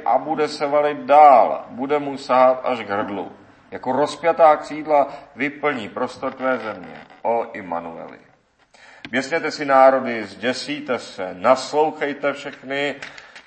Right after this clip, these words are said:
daleké země, přepásejte se, zděsíte se, přepásejte se, zděsíte se. Dohodněte se, dohoda bude zmařena, mluvte si, ani slovo neobstojí, neboť s námi je Bůh, Immanuel.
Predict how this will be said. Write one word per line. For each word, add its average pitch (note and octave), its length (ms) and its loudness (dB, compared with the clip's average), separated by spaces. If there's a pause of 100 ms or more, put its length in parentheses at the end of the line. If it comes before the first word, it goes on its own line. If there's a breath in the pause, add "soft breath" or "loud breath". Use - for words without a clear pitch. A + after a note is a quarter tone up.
(320 loud breath)
daleké C#3+ 600 4
země, B2 600 -6 (540)
přepásejte D3+ 920 0
se, C3+ 320 -8
zděsíte A#2+ 760 -8
se, A#2 320 -10
přepásejte C3 960 -6
se, A2 300 -14
zděsíte G2 760 -14
se. - 260 -20 (320 soft breath)
Dohodněte D3+ 640 4
se, C3+ 200 -6
dohoda B2+ 360 0
bude A#2 240 -6
zmařena, C3 960 -2
mluvte C#3+ 600 -4
si, D#3 360 -6
ani B2+ 260 -2
slovo C3 440 -2
neobstojí, C3+ 600 -6
neboť C3+ 280 -8
s - 140 -20
námi C#3+ 420 2
je D#3 120 -4
Bůh, A#2 540 -14 (200)
Immanuel. F#2+ 600 -6